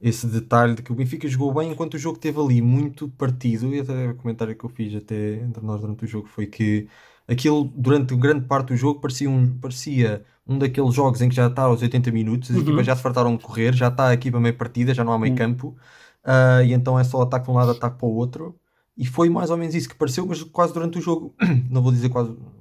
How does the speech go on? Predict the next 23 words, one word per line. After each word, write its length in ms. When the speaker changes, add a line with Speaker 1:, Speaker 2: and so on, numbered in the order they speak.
Speaker 1:
o 40
jogo 200
todo, 240
mas 140
durante 280
grandes 300
partes 220
do 80
tempo 180
foi, 140
pareceu 300
isso. 220
E 140
depois, 400
depois 380
da 60
expulsão, 540
o 100
Porto 280
é 100
obrigado 400
a 20
recuar 420